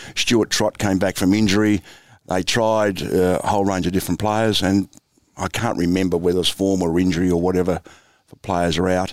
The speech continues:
and I got my game, my first game in round sixteen against Carlton, which was a big game. We lost,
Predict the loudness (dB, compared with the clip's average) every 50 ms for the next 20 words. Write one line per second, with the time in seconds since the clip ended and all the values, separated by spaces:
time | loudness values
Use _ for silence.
0 | -10 -6 -2 0 0 0 0 -2 -4 -2 -2 -2 0 0 0 0 -2 -2 -4 -14
1 | -20 _ -14 -10 -4 -2 -2 -2 0 0 0 2 2 2 2 2 0 0 -2 -4
2 | -4 -2 0 0 0 0 -2 -4 -4 -4 -4 -4 -4 -4 -4 -4 -4 -6 -10 -16
3 | -16 -14 -10 -10 -8 -6 -6 -4 -2 -2 -2 0 0 0 0 -2 -2 -4